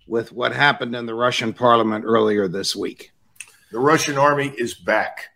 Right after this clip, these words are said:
Speaker 2: and they are crushing the remainder of the Ukrainian defenses in the south in preparation, I think,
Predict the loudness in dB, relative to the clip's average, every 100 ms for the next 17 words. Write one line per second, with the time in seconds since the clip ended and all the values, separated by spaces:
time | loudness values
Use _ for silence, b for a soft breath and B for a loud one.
0 | _ -2 2 4 6 4 0 -2 2 2
1 | 4 2 2 -6 -6 -4 -2 0 4 4
2 | 4 2 2 2 2 0 0 -6 -8 0
3 | 2 2 0 -2 0 0 2 -4 -4 -6
4 | -4 2 4 4 2 -6 -8 -8 -2 0
5 | -2 -4 -8 -6 0 0 -2